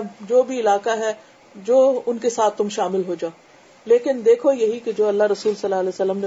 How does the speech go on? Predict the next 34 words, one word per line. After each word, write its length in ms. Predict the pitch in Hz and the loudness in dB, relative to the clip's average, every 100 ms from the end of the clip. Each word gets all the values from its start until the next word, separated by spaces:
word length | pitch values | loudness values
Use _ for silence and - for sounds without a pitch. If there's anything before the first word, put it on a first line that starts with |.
| 196 | -6
فرمایا 320 | 180 175 165 | -6 -6 -10
ہے۔ 200 | 170 - - - - - | -12 -18 -20 -20 -12 -8
کیونکہ 220 | 277 277 | -2 2
دیکھیے 340 | 262 269 302 294 | 2 2 -2 0
قرآن 280 | 247 247 262 | 2 4 4
مجید 300 | 254 220 254 | 2 0 -4
میں 100 | 247 | -4
یہ 100 | 254 | -4
سورۃ 340 | 240 262 247 240 | -4 0 2 2
الحج 380 | 220 233 220 269 | 0 0 0 -4
ہے، 80 | 277 - | -8 -8
اس 260 | - 277 - | -4 -4 -2
میں 160 | 262 240 240 - - | -4 -4 -8 -14 -6
اللہ 160 | 226 233 | -2 0
سبحانہ 260 | 233 220 214 | -2 -2 -2
وتعالیٰ 340 | 214 196 214 | 0 2 2
نے 60 | 220 | 0
واضح 400 | 202 208 240 330 359 | 2 2 4 4 4
طور 180 | 262 240 | 4 2
پر 260 | 254 233 226 | 2 0 0
ہمیں 220 | 208 208 | -2 0
یہ 100 | 202 | 0
بتا 280 | 190 190 175 | 0 0 0
دیا 300 | 185 226 202 | 2 0 0
ہے۔ 140 | 165 - | -8 0
سیونٹی 360 | 247 254 247 | 2 2 0
ایٹ 240 | 208 190 185 | 0 0 -2
آیت، 180 | 160 160 _ _ _ _ - | -4 -8 _ _ _ _ -4
اس 180 | 240 | 0
میں 80 | 269 | 2
اللہ 120 | 254 | 2
تعالیٰ 240 | 247 240 233 | 4 2 2
فرماتے 400 | 233 214 202 208 | -2 0 0 0
ہیں، 220 | 240 302 | -2 -4